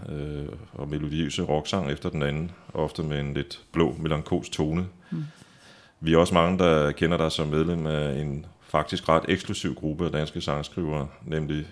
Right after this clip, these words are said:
Speaker 1: jer, der har prøvet at vinde det internationale Melodi Grand Prix.
Speaker 2: Ja.
Speaker 1: Jeg tror, jeg er seks, så vidt jeg har kunne regne mig frem til.
Speaker 2: Ja.
Speaker 1: Og du er en af de tre, der var bag, øh, Emily DeForests, øh, Only Teardrops, der vandt i tretten i Malmø.
Speaker 2: Det er rigtigt.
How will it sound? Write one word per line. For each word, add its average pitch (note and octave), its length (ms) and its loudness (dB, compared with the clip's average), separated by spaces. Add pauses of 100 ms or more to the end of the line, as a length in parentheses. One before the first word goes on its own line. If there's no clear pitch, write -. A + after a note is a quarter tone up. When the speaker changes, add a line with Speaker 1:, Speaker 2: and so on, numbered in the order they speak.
(100)
Speaker 1:
jer, D#2 160 2
der E2+ 120 0
har C#2+ 400 0 (180)
prøvet E2 180 2
at D2 40 -2
vinde D#2+ 160 -2
det E2 80 -4
internationale D#2+ 520 -8
Melodi D#2 280 -6
Grand E2+ 180 -6
Prix. - 200 -8 (260)
Speaker 2:
Ja. D3 260 -6 (320)
Speaker 1:
Jeg - 100 -2
tror, - 200 6
jeg D#2+ 100 10
er D#2+ 40 8
seks, - 500 2
så - 120 -10
vidt D#2+ 160 -6
jeg D#2 80 -4
har D2 260 -6
kunne - 120 -6
regne C#2 160 2
mig C#2 100 -2
frem D#2 200 0
til. D2+ 180 -4 (180)
Speaker 2:
Ja. G3+ 180 4 (720)
Speaker 1:
Og D#2+ 140 -6
du F2 120 6
er F2 40 12
en F#2+ 100 8
af G2 80 8
de G2 80 -2
tre, F#2+ 400 10
der F#2+ 80 6
var D#2 240 6
bag, D#2+ 220 6
øh, D2+ 340 4
Emily D#2 200 0
DeForests, D#2 840 0
øh, D2 380 -2
Only D2+ 220 -2
Teardrops, D2+ 520 -2
der - 100 -8
vandt C#2+ 360 -4
i C#2 220 -6
tretten D#2 540 -2
i C#2 180 -8
Malmø. C#2+ 320 -2 (640)
Speaker 2:
Det E3 120 0
er E3 60 0
rigtigt. D#3 340 -6